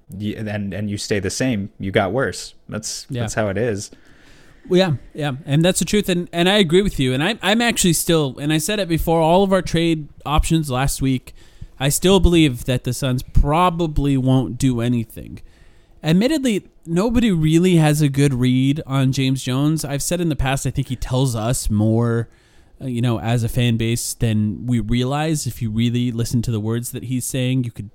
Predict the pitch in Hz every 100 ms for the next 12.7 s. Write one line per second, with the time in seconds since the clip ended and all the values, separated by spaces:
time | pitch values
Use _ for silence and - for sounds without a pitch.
0 | - 117 104 - 107 117 117 107 117 113
1 | 120 117 - 120 120 123 - - _ _
2 | _ 117 110 107 - _ _ - 117 110
3 | 113 117 123 120 - 127 120 120 120 117
4 | 127 120 - _ _ - 107 - 123 123
5 | 131 135 139 120 113 123 131 - 139 160
6 | 113 117 131 135 131 139 135 123 - 120
7 | 123 123 - 117 110 113 165 139 - -
8 | - - _ - - - - 202 185 180
9 | 202 196 165 147 156 147 147 135 123 127
10 | 123 123 123 151 156 123 120 127 123 123
11 | 120 110 110 113 113 120 113 113 101 110
12 | 107 - 113 117 104 107 95